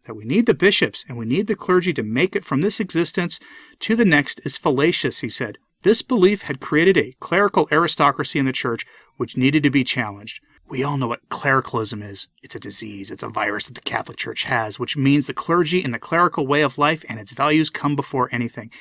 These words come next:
"It is total nonsense," Father Doyle said.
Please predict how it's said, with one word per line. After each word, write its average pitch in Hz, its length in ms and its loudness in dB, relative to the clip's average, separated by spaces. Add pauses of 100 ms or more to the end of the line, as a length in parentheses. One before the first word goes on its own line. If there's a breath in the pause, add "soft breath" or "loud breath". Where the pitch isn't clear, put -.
(300 loud breath)
"It - 140 2
is - 140 0
total 127 400 -2
nonsense," 104 640 -6 (100)
Father 107 280 -12
Doyle 101 320 -14
said. 113 340 -8